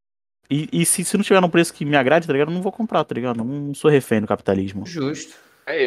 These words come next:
Speaker 3: isso, não cai no
Speaker 2: Caraca,
Speaker 3: golpe.
Speaker 2: não sou
Speaker 1: Não cai no
Speaker 2: refém do
Speaker 1: golpe.
Speaker 2: capitalismo. Marx
Speaker 1: Mas
Speaker 2: chora
Speaker 1: não.
Speaker 2: com essa frase.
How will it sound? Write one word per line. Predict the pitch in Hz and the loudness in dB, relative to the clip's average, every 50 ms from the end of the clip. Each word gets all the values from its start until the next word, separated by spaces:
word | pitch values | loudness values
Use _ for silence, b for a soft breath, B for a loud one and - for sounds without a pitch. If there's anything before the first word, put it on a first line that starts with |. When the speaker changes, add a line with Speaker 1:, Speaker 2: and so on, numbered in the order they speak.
| 131 | 0
Speaker 3:
isso, | 127 127 - - 92 | 0 -4 -8 -14 -12
não | 95 107 | -6 -2
cai | 120 120 117 120 120 127 | 0 2 2 4 4 2
no | 131 | 2
Speaker 2:
Caraca, | 110 110 113 101 107 107 107 | 2 2 2 2 0 0 -4
Speaker 3:
golpe. | 98 98 113 | -8 -8 -8
Speaker 2:
não | 120 135 147 | -8 -8 -8
sou | 135 - - 135 127 127 | -10 -10 -8 -8 -6 -4
Speaker 1:
Não | 127 120 | 0 2
cai | 131 131 139 | 2 2 4
no | 151 | 2
Speaker 2:
refém | 156 147 | 2 4
do | 127 | 4
Speaker 1:
golpe. | 123 131 139 120 120 | 4 4 4 2 -2
Speaker 2:
capitalismo. | - - - 120 110 104 107 107 107 107 104 101 98 101 101 - - b b b b b b b b _ | -4 -8 -6 -4 -4 0 2 2 2 2 0 -2 -4 -4 -6 -8 -14 b b b b b b b b _
Marx | - 107 117 123 127 - - - - | 0 2 4 4 4 2 -2 -2 0
Speaker 1:
Mas | 190 208 208 | 2 4 6
Speaker 2:
chora | - 120 120 - - 165 | 8 8 8 8 8 8
Speaker 1:
não. | - - | 6 6
Speaker 2:
com | - | 4
essa | 127 127 120 | 2 0 -2
frase. | - - - 110 107 104 98 98 95 | -2 -4 -4 -2 -2 -2 -2 -4 -10